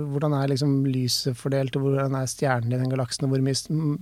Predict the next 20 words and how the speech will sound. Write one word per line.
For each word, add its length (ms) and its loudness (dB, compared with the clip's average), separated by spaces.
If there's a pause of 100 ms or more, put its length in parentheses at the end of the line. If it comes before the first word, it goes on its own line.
(140)
tyngdekrefter 560 0
kan 120 2
det 100 2
være 160 0
fra 80 0
de 80 -2
stjernene? 340 0
Ja, 80 2
men 180 4
det 140 4
er 140 2
jo 80 -2
ikke 100 -2
nok 320 0
til 80 2
å 80 4
holde 160 0
fast 240 -2
de 80 -2
stjernene, 460 -4